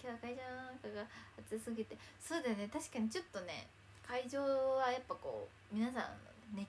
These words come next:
気もあって、温まってたと思います。街路樹もなってるの？嘘。秋じゃん、もう。いつの間にか。あの、もみじとかっ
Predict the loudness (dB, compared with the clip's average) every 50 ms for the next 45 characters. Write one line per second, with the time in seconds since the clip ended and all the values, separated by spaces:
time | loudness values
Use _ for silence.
0 | -8 -6 -2 0 0 0 -2 -4 -6 -10 -10 -10 -10 -12 -14 -14 -14 -14 -14 -16
1 | -18 -20 -20 -20 -20 -20 -20 -20 -20 -20 -18 -16 -14 -12 -12 -8 -6 -4 -4 -4
2 | -4 -6 -6 -10 -10 -10 -10 -12 -12 -12 -12 -12 -12 -12 -12 -14 -14 -16 -18 -18
3 | -20 -20 -20 -20 -20 -20 -20 -20 -20 -20 -20 -20 -20 -20 -20 -20 -20 -20 -20 -20
4 | -20 -20 -20 -20 -20 -20 -20 -20 -20 -20 -20 -20 -20 -20 -20 -20 -20 -20 -20 -20
5 | -20 -20 -20 -20 -20 -20 -20 -20 -20 -20 -20 -20 -20 -20 -20 -20 -20 -20 -20 -20
6 | -18 -18 -16 -16 -18 -18 -18 -20 -18 -12 -4 0 2 6 6 8 8 8 6 6
7 | 8 8 8 6 8 8 10 10 10 10 8 8 6 6 6 4 6 8 8 10
8 | 10 10 8 6 4 -2 -10 -16 -18 -16 -16 -14 -14 -12 -12 -14 -12 -8 -6 -6
9 | -6 -6 -6 -4 -4 -2 0 2 2 2 2 0 0 -2 -4 -6 -6 -4 -4 -2
10 | -2 0 0 -2 -2 -2 -2 -2 -2 -4 -6 -6 -8 -10 -8 -8 -6 -6 -6 -6
11 | -6 -8 -6 -6 -6 -6 -6 -8 -10 -14 -18 -20 -20 -20 -20 -20 -20 -20 -20 -20
12 | -20 -20 -20 -20 -10 -6 -4 -2 0 2 2 4 4 4 4 2 2 0 0 -2
13 | -2 -2 -2 -4